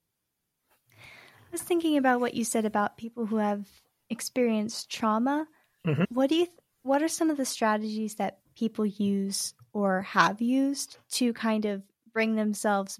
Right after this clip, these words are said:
Speaker 1: back from those traumatic experiences, like, when they are suddenly feeling them? I had a very dear friend of mine who would sometimes have those, and what she would do would just, like,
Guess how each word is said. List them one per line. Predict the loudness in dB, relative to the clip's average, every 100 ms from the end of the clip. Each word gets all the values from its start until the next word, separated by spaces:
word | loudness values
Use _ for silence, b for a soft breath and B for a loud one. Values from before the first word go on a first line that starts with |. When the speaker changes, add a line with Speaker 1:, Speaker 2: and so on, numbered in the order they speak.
| 0
Speaker 1:
back | 0 0 -4
from | 0
those | 0 0
traumatic | -4 -4 -4 -6 -12
experiences, | -14 -8 -6 -6 -8 -10 -10 -10 -12 -6
like, | -4 -2
when | 0 2
they | 2 4
are | 4 2 -2
suddenly | -4 -2 -4
feeling | -2 -2 0 -2
them? | -4 -4 -4
I |
had | -4 -4 -6 -2
a |
very | 2 2
dear | 2 -2
friend | -2 -4
of | -4
mine | -2 -2 -2
who | -4
would | -6
sometimes | -4 -4 -4 -6 -6 -6
have | -4 -2 0
those, | 0 0 -2
and | -4
what | -4 -4
she | -2 -2
would | 0
do | 0 0
would | -2
just, | -4 -2
like, | -4 -6